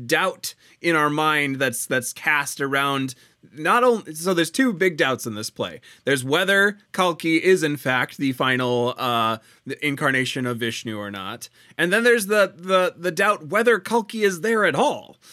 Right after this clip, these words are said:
Um, <laughs> that kinda gets thrown into the last minute, though we perceive Kalki throughout the play, and certainly the characters do. Other characters seem to be affected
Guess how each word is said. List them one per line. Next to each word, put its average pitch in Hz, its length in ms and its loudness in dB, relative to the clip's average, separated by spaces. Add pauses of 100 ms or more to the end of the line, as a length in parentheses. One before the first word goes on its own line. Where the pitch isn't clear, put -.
(200)
Um, 151 360 2
<laughs> 190 220 -2
that 175 360 2
kinda 220 220 0
gets 202 200 0
thrown 190 260 2
into 185 160 -4
the 156 100 -2
last 185 320 0
minute, 180 260 0
though 170 120 4
we 190 280 -2
perceive 180 680 -2 (220)
Kalki 160 380 0
throughout 143 360 0
the 135 80 -8
play, 147 220 0
and 165 120 -4
certainly 175 320 0
the 151 100 -4
characters 151 520 0
do. 143 220 2
Other 254 280 -2
characters 170 600 -2
seem 202 420 -4
to 170 180 -6
be 156 140 0
affected 175 680 -2